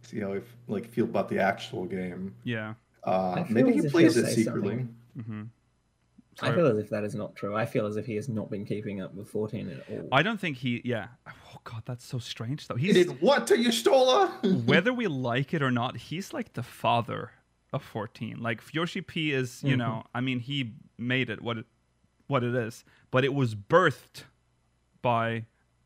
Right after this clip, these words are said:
Speaker 2: Tanaka. Whether we like it or not,
Speaker 3: Mm-hmm.
Speaker 2: it is him. So, I don't know. He, he obviously doesn't want to talk about it. Maybe there's an N D A. Who knows? There
Speaker 1: Yeah.
Speaker 2: might be some stuff preventing
Speaker 1: It'd
Speaker 2: him
Speaker 1: be
Speaker 2: from
Speaker 1: a
Speaker 2: talking about it.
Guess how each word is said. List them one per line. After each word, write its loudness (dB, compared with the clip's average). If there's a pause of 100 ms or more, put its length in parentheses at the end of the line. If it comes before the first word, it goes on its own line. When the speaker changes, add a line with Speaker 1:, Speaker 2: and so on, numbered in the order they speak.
(140)
Speaker 2:
Tanaka. -8
Whether 2
we 2
like 2
it 6
or 4
not, 6
Speaker 3:
Mm-hmm. -2 (480)
Speaker 2:
it 0
is 0
him. 0 (460)
So, 2 (180)
I 0
don't 4
know. 2
He, 0
he -2
obviously 2
doesn't -4
want -6
to -8
talk -8
about -2
it. -2
Maybe 4
there's 0
an -2
N -2
D -4
A. -4 (180)
Who -2
knows? -2 (120)
There -4
Speaker 1:
Yeah. -6
Speaker 2:
might -4
be -4
some -8
stuff -4
preventing 0
Speaker 1:
It'd 0
Speaker 2:
him 4
Speaker 1:
be 4
Speaker 2:
from -2
Speaker 1:
a -8
Speaker 2:
talking -10
about -8
it. -10